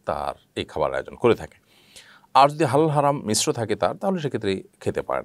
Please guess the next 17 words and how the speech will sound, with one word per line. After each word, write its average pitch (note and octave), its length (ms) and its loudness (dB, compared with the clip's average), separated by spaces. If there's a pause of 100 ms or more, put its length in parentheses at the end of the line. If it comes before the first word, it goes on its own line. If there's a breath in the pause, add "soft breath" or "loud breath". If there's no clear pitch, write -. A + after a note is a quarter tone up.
(160)
তারপরে F2+ 200 0
অ্যাভয়েড G2+ 260 -4
করতে - 220 -14
পারলে C#2+ 160 -8
ভালো। F2 200 -4 (760 loud breath)
ইমন D3+ 220 6
খান D#3+ 120 4
আপনি C#3+ 160 2
লিখেছেন, G#2 420 0
"কোরবানির B2 360 4
গরু A2+ 180 2
এবং A#2 140 4
ছাগলের G2+ 340 2
বয়স E2+ 260 2
কত B2+ 200 4
হতে F2 240 -2
হবে?" B1+ 140 -2